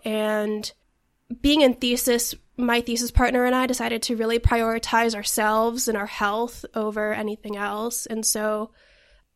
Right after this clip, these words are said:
while moving back home, it also allowed us, I think, to kind of break some of the really unhealthy cycles working in studio had, though obviously, like,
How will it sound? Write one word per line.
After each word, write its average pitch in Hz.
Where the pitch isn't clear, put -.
while 247
moving 254
back 226
home, 233
it 233
also 220
allowed 208
us, 208
I 220
think, 214
to 240
kind 226
of 208
break 202
some 226
of 220
the 214
really 208
unhealthy 220
cycles 294
working 320
in 320
studio 330
had, 330
though 226
obviously, 220
like, 214